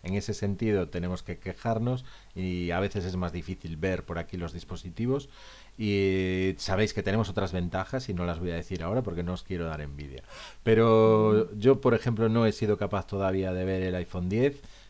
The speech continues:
Yo soy fiel a, a los mandatos de nuestro, de nuestro consejero <laughs> delegado, ¿no? de, de, de Tim. Y él dice que no digamos nunca iPhone X, que digamos siempre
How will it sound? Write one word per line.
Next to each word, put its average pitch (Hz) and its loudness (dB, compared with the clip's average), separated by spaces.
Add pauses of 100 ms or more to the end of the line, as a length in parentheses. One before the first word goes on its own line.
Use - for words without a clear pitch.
Yo 104 0
soy 107 2
fiel 104 2
a, 85 -2
a 87 -4
los 85 -4
mandatos 90 -2 (260)
de 90 -4
nuestro, 87 -4 (520)
de 92 -6
nuestro 90 -4
consejero 101 -2 (260)
<laughs> 127 2
delegado, 139 4
¿no? 139 2
de, 101 2
de, 101 2
de 104 -4
Tim. 143 -2 (460)
Y 110 6
él 117 6
dice 127 4
que 101 2
no 120 4
digamos 107 2
nunca 107 0
iPhone 92 -2
X, 78 -10
que 90 -8
digamos 98 -2
siempre 92 -2